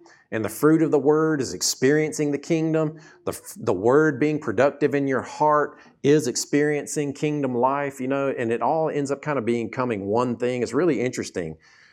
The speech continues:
uh, how he puts it together. So when I, when I read Word, I think kingdom, personally. So the Word, the kingdom is alive and active.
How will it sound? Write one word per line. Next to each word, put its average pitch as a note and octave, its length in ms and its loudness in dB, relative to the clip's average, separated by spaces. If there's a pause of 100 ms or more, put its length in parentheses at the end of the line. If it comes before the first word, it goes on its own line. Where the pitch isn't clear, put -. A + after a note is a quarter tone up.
(220)
uh, G2+ 180 -2 (240)
how B2 160 0
he A2+ 60 0
puts C#3 260 -2
it A2+ 80 -8
together. A#2 380 0
So B2 180 2
when C3+ 160 2
I, B3 260 2
when D#3+ 200 2
I A#3 140 2
read E3+ 580 0
Word, A2 640 4 (420)
I C3 120 4
think F#3+ 580 2 (140)
kingdom, D3 600 0 (1200)
personally. G2+ 640 0 (640)
So D#3 160 2
the D3 120 4
Word, A#3 800 4 (160)
the - 100 -2
kingdom G#3+ 920 2
is D3 100 2
alive D#3 720 2
and B2+ 140 -4
active. A2+ 580 -2